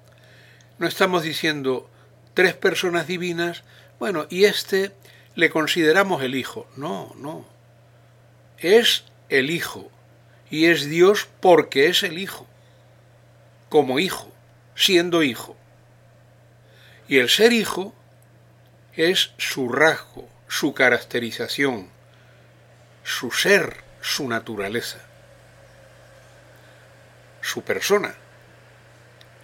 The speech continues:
Por tanto, cuando nace como humano, el sentimiento de filiación, como todo hombre tiene, ahora está apoyado,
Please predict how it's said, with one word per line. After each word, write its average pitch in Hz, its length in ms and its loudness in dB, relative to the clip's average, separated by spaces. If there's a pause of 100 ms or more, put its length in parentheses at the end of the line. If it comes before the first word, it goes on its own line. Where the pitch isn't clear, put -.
(540)
Por 123 160 -4
tanto, 196 540 2 (1600)
cuando 120 300 0
nace 151 320 0
como 165 260 0
humano, 156 480 -2 (1160)
el 139 160 2
sentimiento 151 720 0
de 143 120 2
filiación, 180 720 -4 (300)
como 101 500 -6 (120)
todo 123 220 2
hombre 123 280 0
tiene, 139 460 -4
ahora 165 540 0 (1000)
está - 720 2
apoyado, 147 840 0